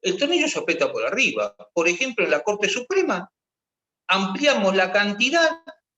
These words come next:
a once, a lo que el presidente diga,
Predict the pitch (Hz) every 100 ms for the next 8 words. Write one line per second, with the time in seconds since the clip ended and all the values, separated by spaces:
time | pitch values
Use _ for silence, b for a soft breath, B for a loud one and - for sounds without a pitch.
0 | _ _ _ _ _ _ _ - 190 277
1 | 311 269 - 214 214 208 170 175 180 175
2 | - 180 190 247 226 226 285 170 190 233